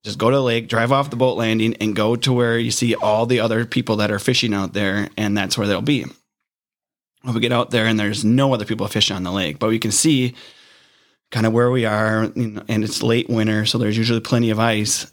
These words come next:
And we get to one spot of the lake, and we can see across. We're like, "Well, there's nobody fishing here, but there's plenty of people fishing." Like, you can see where there are a bunch of holes and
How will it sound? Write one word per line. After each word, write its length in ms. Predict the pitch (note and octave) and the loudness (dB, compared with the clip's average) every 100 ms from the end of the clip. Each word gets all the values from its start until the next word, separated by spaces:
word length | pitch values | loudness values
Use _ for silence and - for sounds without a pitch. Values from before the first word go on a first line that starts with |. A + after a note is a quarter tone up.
| _ | _
And 380 | A2 G#2+ G#2 G2+ | -2 0 0 -2
we 140 | A2 G#2+ | -2 0
get 240 | B2 - | -2 0
to 160 | C3 A2+ | -2 0
one 320 | A2+ A2 A2 | 2 0 -2
spot 340 | - A#2 A2 | -4 -2 0
of 100 | A2 | 2
the 120 | A2 | 2
lake, 440 | A2+ C3 A#2 - - | 2 2 -2 -8 -10
and 160 | A2 G#2+ | -4 -2
we 140 | G#2+ | -2
can 140 | G#2 G#2 | -2 -4
see 280 | - C3+ A2+ | 0 0 0
across. 720 | - C#3+ D3+ A2+ A2+ - - | 0 0 2 0 -2 -4 -4
We're 140 | A#2 | -4
like, 180 | G#2+ A2+ | -2 2
"Well, 180 | C3+ B2+ | 2 2
there's 140 | B2 | 0
nobody 200 | C3 C3 | 0 -2
fishing 320 | B2+ B2 G#2+ G#2+ | 0 0 0 2
here, 340 | D3 B2+ B2 | 2 2 0
but 160 | A2+ G#2+ | -2 -2
there's 160 | A2+ | -2
plenty 280 | - B2+ B2 | -2 0 0
of 60 | A2+ | 0
people 200 | - A2+ | -2 0
fishing." 420 | C3 B2+ A#2 A2 - _ _ - | 0 2 0 -4 -14 _ _ -8
Like, 100 | A2+ | -6
you 80 | |
can 100 | A2+ G#2 | -2 0
see 280 | - D#3 | 2 2
where 140 | C3+ B2+ | 4 2
there 200 | B2 A2+ | 0 -2
are 20 | |
a 40 | |
bunch 220 | G#2+ A2+ A2+ | -2 -2 -2
of 60 | |
holes 500 | A#2+ A#2 A2+ A2+ A2+ | 0 0 0 0 0
and 200 | G#2 G2 | -2 -2